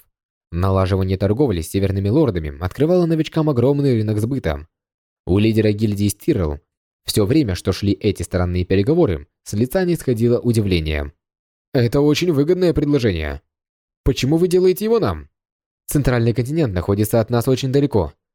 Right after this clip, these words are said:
Купцы, чтобы добраться туда, должны будут преодолеть долгий путь, и цены в результате окажутся слишком высоки.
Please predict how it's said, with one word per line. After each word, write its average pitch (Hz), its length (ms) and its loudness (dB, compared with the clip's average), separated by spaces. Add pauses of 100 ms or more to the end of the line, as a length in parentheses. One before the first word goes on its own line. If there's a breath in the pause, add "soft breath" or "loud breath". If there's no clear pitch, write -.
(300)
Купцы, 147 320 0
чтобы 92 260 -2
добраться 98 360 0
туда, 127 260 0
должны 101 460 0
будут 160 220 0
преодолеть 151 420 2
долгий 139 280 2
путь, 131 320 0 (480)
и 98 120 2
цены 151 260 2
в 165 40 6
результате 160 440 2
окажутся 127 340 0
слишком 117 360 -2
высоки. 120 500 0